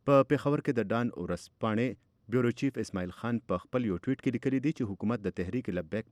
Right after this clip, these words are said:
پاکستان په خلاف د ګامونو پورته کولو فیصله کړې ده. صوبو ته ویل شوي دي چې ګامونه پورته کړي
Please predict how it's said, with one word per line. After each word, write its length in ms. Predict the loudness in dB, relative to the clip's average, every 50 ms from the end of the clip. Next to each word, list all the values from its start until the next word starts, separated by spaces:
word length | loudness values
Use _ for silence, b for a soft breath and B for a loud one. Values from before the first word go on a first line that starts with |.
| -6 -6
پاکستان 420 | -6 -6 -10 -6 -4 -6 -6 -4 -6
په 80 | -6 -4
خلاف 240 | 0 0 0 -2 -4 b b b b b b
د 100 | -2 2 2
ګامونو 260 | 4 4 4 2 2
پورته 260 | 0 -2 -4 -4 -4 -6
کولو 300 | -2 -2 0 0 -2 -2 -4
فیصله 280 | -10 -6 -2 -4 -4
کړې 220 | -2 -4 -6 -6 -4 -6
ده. 80 | -6 -6 -8 _ _ _ _ _
صوبو 280 | -10 -6 -2 -2 -2
ته 160 | 0 0 0
ویل 140 | 0 0 -2 -2 -2
شوي 160 | -2 0 0 0
دي 60 | 0
چې 500 | -2 -6 -20 -20 _ _ -2 -2 0 2 2
ګامونه 280 | 2 2 4 2 2
پورته 260 | 0 -2 -6 -6 -6 -6
کړي 180 | 0 2 2